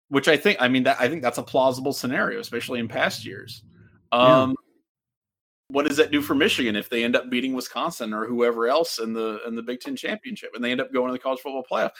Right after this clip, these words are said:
Speaker 1: Like, to me, that changes a lot for Michigan. It just gives them more opportunities to maybe appear better as a program than they actually are.
Speaker 2: Yeah.
Speaker 1: So again, that's, that would be a very rare instance,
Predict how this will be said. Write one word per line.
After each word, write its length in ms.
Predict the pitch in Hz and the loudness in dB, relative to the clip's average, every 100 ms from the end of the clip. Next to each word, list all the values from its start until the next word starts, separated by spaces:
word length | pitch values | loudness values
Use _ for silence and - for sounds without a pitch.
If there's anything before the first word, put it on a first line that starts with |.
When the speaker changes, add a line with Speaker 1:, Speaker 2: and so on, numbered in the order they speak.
| - | -6
Speaker 1:
Like, 160 | 170 160 | -2 -2
to 100 | 165 | -2
me, 260 | 160 233 247 | -2 0 0
that 180 | 170 - | -2 -4
changes 340 | 180 160 135 | -6 -6 -6
a 60 | 131 | -4
lot 320 | 117 135 127 - | 0 0 -2 -8
for 160 | 131 120 | -6 -4
Michigan. 420 | 117 - - 107 | -4 -6 -8 -10
It 120 | 123 | -8
just 180 | 180 - | -10 -6
gives 160 | 202 175 | -6 -4
them 100 | 165 | -4
more 200 | 143 135 | 0 0
opportunities 880 | - 117 - 135 123 110 101 - - _ _ _ _ - | -2 -6 -2 -2 0 -2 -6 -12 -18 _ _ _ _ -4
to 100 | 127 | 0
maybe 440 | 127 127 127 120 | 4 4 2 0
appear 460 | 110 - - 139 131 | -4 -8 -6 -2 0
better 560 | 120 117 113 107 107 - _ 131 | 2 2 2 0 -4 -10 _ -8
as 120 | 113 | -6
a 60 | |
program 420 | 113 117 110 107 104 | -4 -4 -2 -4 -6
than 80 | 101 | -8
they 80 | 104 | -10
actually 400 | 98 - 107 98 | -12 -14 -12 -14
are. 80 | - - _ _ _ | -14 -20 _ _ _
Speaker 2:
Yeah. 140 | - - | -10 -4
Speaker 1:
So 340 | - 123 117 - | 2 4 4 2
again, 260 | 160 113 107 | 4 4 4
that's, 260 | 202 - - - _ _ _ | 2 0 -12 -18 _ _ _
that 160 | 214 180 | 0 2
would 120 | 143 | 2
be 100 | 131 | 0
a 40 | 123 | 0
very 220 | 123 110 | 0 -2
rare 280 | 107 117 104 | 0 -2 -2
instance, 600 | 117 - 135 139 - | -6 -6 -10 -10 -14